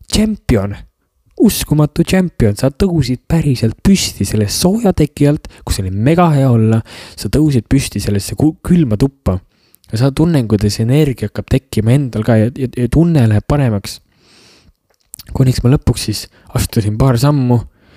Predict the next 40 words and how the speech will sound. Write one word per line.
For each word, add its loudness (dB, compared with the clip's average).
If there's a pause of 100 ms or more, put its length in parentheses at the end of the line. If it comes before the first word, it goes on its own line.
(200)
tegin -4
pausi 2
selle -2
vetsu 2
ukse -2
ees -4 (640)
ja -14
tunnen 0
juba, 0
kuidas -6
nagu -8
tuju 2
on -6
juba -6
ka -2
nii 0
palju 0
parem, -2
et -14
ma -4
olen -6 (520)
täiesti -2 (500)
amazing, -2 (440)
suurepärane -2
töö. 2 (1200)
Lähed -2
vetsu -2
sisse, -4
istud -4
maha. -4 (920)
Ja -4
no 2
muidugi 4
see 2
oli 4
üsna 2
õhuke 2
sein, 0
nii -4
et -18